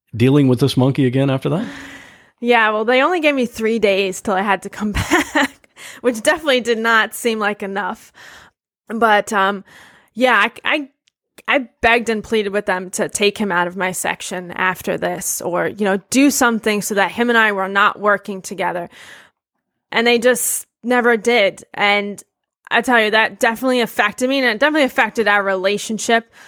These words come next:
Speaker 2: um, employee-employer relationship, because it was incredibly stressful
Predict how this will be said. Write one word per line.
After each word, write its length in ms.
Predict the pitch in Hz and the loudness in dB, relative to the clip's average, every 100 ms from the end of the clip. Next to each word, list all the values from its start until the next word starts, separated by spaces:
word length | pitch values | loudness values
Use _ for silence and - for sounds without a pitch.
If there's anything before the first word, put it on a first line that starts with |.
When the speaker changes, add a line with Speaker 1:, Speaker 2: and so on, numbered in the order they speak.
| _ | _
Speaker 2:
um, 280 | - 202 190 | 0 0 0
employee-employer 840 | 190 - 220 214 196 202 214 202 | -8 0 2 4 0 0 2 2
relationship, 720 | 185 190 202 - 208 - 175 | 2 2 0 -2 -6 -2 -2
because 460 | - 196 - 190 185 - - - - | -2 -6 2 2 2 -6 -20 -20 -6
it 160 | - 240 | 0 4
was 200 | 277 262 | 4 4
incredibly 580 | 208 - 226 208 180 175 | -2 0 2 2 -2 -6
stressful 720 | - 214 180 - 175 - | -2 -2 -2 -4 -6 -8